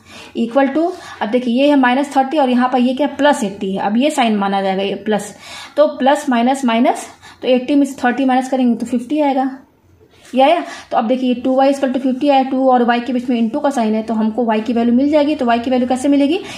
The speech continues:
ये टू इंटू में है, इसको इधर लेके आएंगे, टू, टू, टू इसके divide में चला गया, तो अब ये देखिए टू से cancel हो जाएगा, टू, ट्वेंटी फ़ाइव से फिफ्टी होता कट गया, तो वाई की value कितनी आई, ट्वेंटी फ़ाइव आ गई।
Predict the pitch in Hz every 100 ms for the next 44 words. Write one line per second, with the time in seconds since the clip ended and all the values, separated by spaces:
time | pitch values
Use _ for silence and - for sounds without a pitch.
0 | - - 247 285 285 262 294 311 294 277
1 | 240 262 262 254 247 233 285 381 226 240
2 | 226 - 247 247 - 302 240 202 214 240
3 | 277 285 294 349 427 - - - - -
4 | - - - - 240 226 247 254 254 262
5 | 240 277 254 240 294 277 285 294 262 240
6 | 254 - - - 226 226 247 233 214 285
7 | 240 247 262 254 247 220 277 311 254 226
8 | 254 254 262 302 415 285 214 208 - -
9 | - - - - 220 214 254 269 269 269
10 | 262